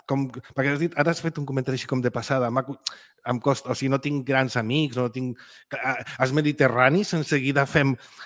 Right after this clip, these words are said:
la colleta, no? La colla. I això, jo, jo he vis-, jo no he viscut a, a Suècia, però he estat, eh, bastant de temps a Holanda, vale? Eh, que, que no és exactament igual, però la, i,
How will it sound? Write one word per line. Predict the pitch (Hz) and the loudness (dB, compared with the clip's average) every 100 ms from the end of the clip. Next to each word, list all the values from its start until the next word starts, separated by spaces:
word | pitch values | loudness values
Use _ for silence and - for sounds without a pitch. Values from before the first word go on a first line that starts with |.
| - | 0
la | 131 | 2
colleta, | - 135 131 135 120 107 | 8 8 8 6 4 -2
no? | 170 | 0
La | 139 | 0
colla. | 120 127 110 98 - - | 4 4 2 -4 -10 -8
I | 131 | -2
això, | 104 - 165 165 185 | -2 2 4 4 2
jo, | 143 143 | 0 0
jo | 151 | 0
he | |
vis-, | 156 139 | -2 -2
jo | 151 | 0
no | |
he | 170 | 0
viscut | 151 - 139 | -2 -4 -2
a, | 131 120 113 | 2 0 0
a | 110 | -4
Suècia, | - 147 139 | -4 -4 -4
però | 123 113 | -4 -6
he | |
estat, | 113 135 131 _ _ _ _ | -4 -4 -4 _ _ _ _
eh, | 120 117 107 | -4 -2 -2
bastant | 110 131 123 | -4 -6 -6
de | |
temps | 117 123 110 | -4 -4 -4
a | |
Holanda, | 104 120 139 104 123 _ - | -4 -2 -4 -6 -10 _ -14
vale? | 104 143 190 _ _ - - - _ - | -8 -8 -10 _ _ -20 -20 -20 _ -6
Eh, | 127 | -6
que, | - - | -6 -12
que | - | -8
no | 107 120 | -4 -4
és | 120 | -4
exactament | - - 101 98 | -8 -8 -8 -8
igual, | 95 98 117 107 131 185 - - - | -6 0 2 2 0 -8 -20 -12 0
però | 131 127 123 | 4 4 4
la, | 127 | -6
i, | - | -4